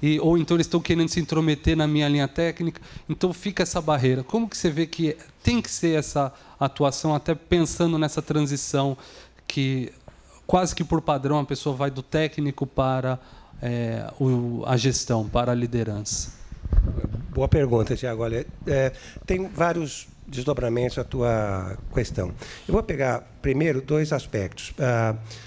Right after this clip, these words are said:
Speaker 2: por que que a pessoa vai pra posição da liderança e o quanto que a organização poderia, é, preparar a pessoa pra posição de, de liderança. Ah, no Brasil, nós temos uma, uma, uma tradição,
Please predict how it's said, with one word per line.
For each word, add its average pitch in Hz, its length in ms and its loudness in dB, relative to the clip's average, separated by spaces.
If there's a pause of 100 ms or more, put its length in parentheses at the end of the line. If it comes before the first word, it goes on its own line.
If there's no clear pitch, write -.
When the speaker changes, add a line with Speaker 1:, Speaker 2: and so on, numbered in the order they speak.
(160)
Speaker 2:
por 165 140 4
que 208 140 4
que 202 100 0
a 156 40 0
pessoa 135 360 0
vai 117 220 0
pra 101 280 -2
posição 104 340 -2
da 98 120 -4
liderança 131 680 -2 (320)
e 170 80 4
o 160 60 4
quanto 190 300 0
que 190 60 -2
a 180 40 2
organização 147 640 0
poderia, 143 640 0 (380)
é, 139 200 2
preparar 147 640 0
a 139 40 -8
pessoa 127 500 -2
pra 123 280 -2
posição 123 340 -2
de, 117 420 0
de 113 120 -6
liderança. 110 640 -4 (1900)
Ah, 180 220 4
no 190 100 6
Brasil, 170 400 4
nós 156 200 2
temos 170 240 -2
uma, 131 380 0
uma, 110 440 0
uma 117 180 -2
tradição, 117 640 0